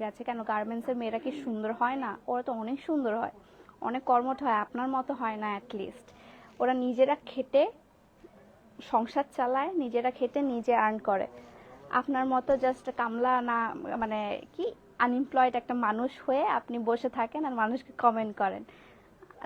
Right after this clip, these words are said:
যদি এরকমই হয় তাহলে গার্মেন্টসের মেয়েরা অনেক সুন্দর,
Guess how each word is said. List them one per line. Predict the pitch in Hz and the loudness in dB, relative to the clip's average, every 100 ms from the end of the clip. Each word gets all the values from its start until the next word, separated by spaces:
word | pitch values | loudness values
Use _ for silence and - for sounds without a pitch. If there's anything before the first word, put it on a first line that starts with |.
| 226 | -2
যদি | 277 302 294 | 0 0 -2
এরকমই | 285 294 330 | 4 4 6
হয় | 339 330 233 | 4 2 2
তাহলে | 262 262 262 | -2 -2 -2
গার্মেন্টসের | 247 226 233 233 262 | 0 -2 -4 -4 -4
মেয়েরা | 247 247 - | 0 0 0
অনেক | 214 247 | -4 -6
সুন্দর, | - 247 233 233 | -8 -8 -6 -8